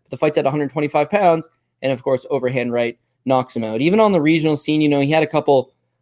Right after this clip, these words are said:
couple bad spots where he'd get wobbled, where he'd get, i-, it's a disqualification win, but this, uh, where's his D Q win? He has a disqualification win over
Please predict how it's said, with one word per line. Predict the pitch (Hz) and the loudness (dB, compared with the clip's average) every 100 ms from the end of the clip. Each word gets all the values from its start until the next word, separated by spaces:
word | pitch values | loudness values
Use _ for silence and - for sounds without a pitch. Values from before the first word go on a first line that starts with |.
| _ | _
couple | - 185 | 0 2
bad | 143 156 147 | 4 4 4
spots | - 139 139 | 2 2 2
where | 131 | -2
he'd | 139 | -4
get | 135 143 135 | 0 0 0
wobbled, | 127 120 120 123 | 0 2 0 -4
where | 123 | -6
he'd | 139 135 | -6 -2
get, | 143 - | -2 -2
i-, | 196 208 | -8 -4
it's | 214 | 0
a | 196 | 2
disqualification | 185 226 226 214 - 151 175 220 | 2 2 2 0 0 0 2 0
win, | 233 247 247 | 4 4 4
but | 180 - | 0 0
this, | 156 - | -4 0
uh, | 156 151 147 139 - _ _ - - - - - _ _ | 0 2 2 0 -4 _ _ -20 -20 -20 -20 -20 _ _
where's | - 175 | -10 -8
his | 180 147 | -8 -10
D | - 127 | -12 -16
Q | - 123 123 | -10 -4 -4
win? | 113 113 110 123 | -4 -10 -12 -12
He | - 170 | 0 2
has | 226 | 4
a | 247 | 0
disqualification | 165 - 160 - - 160 160 170 165 160 - 156 147 147 147 131 | -2 -4 -4 -4 -4 2 6 6 4 -4 -4 -2 -2 -2 -2 -2
win | 127 127 127 | -2 -2 -2
over | 113 117 120 101 110 107 107 110 | -4 -4 -6 -8 -8 -8 -8 -10